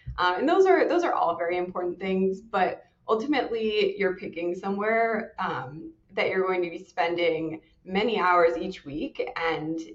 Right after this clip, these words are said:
in investment banking or investing, um,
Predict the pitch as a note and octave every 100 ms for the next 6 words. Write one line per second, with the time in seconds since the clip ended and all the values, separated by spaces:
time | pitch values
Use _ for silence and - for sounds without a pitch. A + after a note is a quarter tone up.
0 | - G3 F#3+ F3+ E3 D#3 G3+ A3+ A#3+ A#3+
1 | A3+ A3 G#3+ G3+ G3 F#3+ F#3 E3+ E3 E3
2 | F#3 G3+ A3+ B3 B3+ - _ _ _ -
3 | F#3 E3 - -